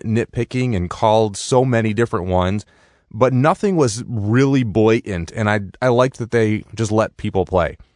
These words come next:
This one was a little bit more blatant of he really, really was pulling the jersey. But <sighs> the end of the game,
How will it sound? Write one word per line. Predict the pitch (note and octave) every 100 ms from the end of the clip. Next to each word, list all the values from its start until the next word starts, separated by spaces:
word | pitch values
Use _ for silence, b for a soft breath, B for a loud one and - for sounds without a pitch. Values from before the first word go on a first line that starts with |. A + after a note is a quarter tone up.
| _ _
This | C3 A3+ -
one | G#3+ G3
was | E3+
a | D3
little | C#3 D#3+
bit | D3
more | C#3+ B2+
blatant | C#3+ A2 G2+ G2+ A#2 G2+
of | G2
he | G#2+ E3+
really, | D#3+ D3 D#3+ G#3 G#3 F3+
really | D3 E3 D3
was | B2 A#2 G#2+ _
pulling | - D3 C3+ A#2+
the | G#2+
jersey. | F#2+ A2+ A2 D#2+ - _ _ _ _ _ _ _ _ -
But | C3 D#3 D#3 D#3 - _ _ _ _
<sighs> | - - - - -
the | B2 A#2+
end | D3 D#3+
of | D3
the |
game, | C3+ C#3+ D3 D3 D3 D3